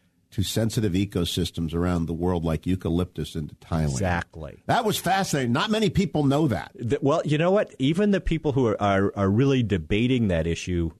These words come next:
Speaker 2: within the, you know, carbon offset community don't like that getting out much, that there's some objection to the fact that they may actually be, yeah, i-, introducing species and too many of them to an area that they shouldn't be.
Speaker 1: What is your, what is your view generally about the planet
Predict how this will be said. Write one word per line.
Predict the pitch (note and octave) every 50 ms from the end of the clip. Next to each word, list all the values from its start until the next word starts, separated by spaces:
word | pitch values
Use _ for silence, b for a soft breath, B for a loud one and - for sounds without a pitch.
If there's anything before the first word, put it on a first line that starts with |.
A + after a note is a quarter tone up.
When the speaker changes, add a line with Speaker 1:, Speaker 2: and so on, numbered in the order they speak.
| _
Speaker 2:
within | - F2+ F2 - - A2 G#2+ G#2
the, | G2+ F#2+ F2 E2 D#2 -
you | D#2+ F2 F2+
know, | E2 D#2+ D#2+ D#2 - -
carbon | - - G#2 G#2 F#2 G2+ G2 G2
offset | F#2+ G2 F#2+ - - G2+ F#2 - -
community | - F#2+ F#2 G2 A#2+ B2+ G#2+ E2+ E2+ D#2+ D#2+ B B B B B B B _ _ _ _ _
don't | - B2 A#2+ A#2+ A#2+ -
like | A2 G#2+ G#2+ G#2 - - -
that | G#2+ G#2+ A#2 - - _ _ _ _ _ - D#2
getting | F2+ F2+ D#2+ D2+ D2 C#2+
out | C2+ C2 C2+ -
much, | E2+ D2+ C2+ A#1 - - - - - A2+
that | - G#2 F#2+ F2+ -
there's | F#2+ F2+ F2+ -
some | - G2 F2+ F2
objection | E2+ D#2 - - - C#3+ - - - - F#2+ F2+ E2
to | - F2
the | E2 F2
fact | - G2+ F#2 F2+ -
that | F2+ -
they | - F2+
may | F2 F#2 F#2+ F#2+
actually | F#2 F2+ F2 - - - F#2
be, | E2 D#2+ E2+ E2 E2 - b b b b b b
yeah, | b D3 F#3 D3 - - -
i-, | G2+
introducing | G2+ F#2+ G#2 A2 F#2+ A#2+ C3 - - C#3 B2 C3 B2 - C3+ A#2
species | - - - - B2 B2 B2 - - G#2+ G2 F#2+ G2 - -
and | - F#2+ F#2+
too | - - A2+
many | A2 A2 A#2+ C3+ C3
of | A2 F#2 E2+
them | F2 F2+ F2+ F2+
to | - G2 F#2+
an | F2+
area | F#2+ F#2+ F#2+ F#2+ F#2+
that | F#2 F2 F2 F2
they | F#2 F#2
shouldn't | - - G#2 G2+ G2+ F#2
be. | G2+ A2+ G#2+ A2 - -
Speaker 1:
What | - - C4
is | D#4+ B3+
your, | C#4 -
what | B3+ C4+ G4
is | C#4+ A#3
your | C4 A#3+
view | G3+ A3+
generally | F#3+ C3 G2+ D3 D3 D3+ D3 C3+ A#2 G#2+ F#2
about | - G#2 G#2+ - G#2 A2 G#2+ -
the | - F2+
planet | - - - D#2+ C2 B1 A1 - -